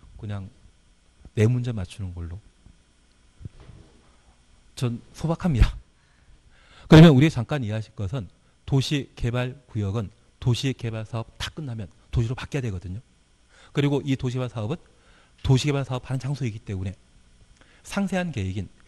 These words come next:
지구 단위 계획 수립이 필요해요. 지구 단위 계획 구역으로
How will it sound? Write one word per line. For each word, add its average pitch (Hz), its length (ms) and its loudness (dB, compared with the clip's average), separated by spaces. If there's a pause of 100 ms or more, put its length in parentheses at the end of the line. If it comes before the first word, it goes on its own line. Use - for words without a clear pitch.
(180)
지구 - 300 12
단위 117 240 12
계획 110 240 8
수립이 127 220 -4
필요해요. 98 580 -8 (1160)
지구 131 280 -2
단위 110 280 -4
계획 - 260 -8
구역으로 104 280 -6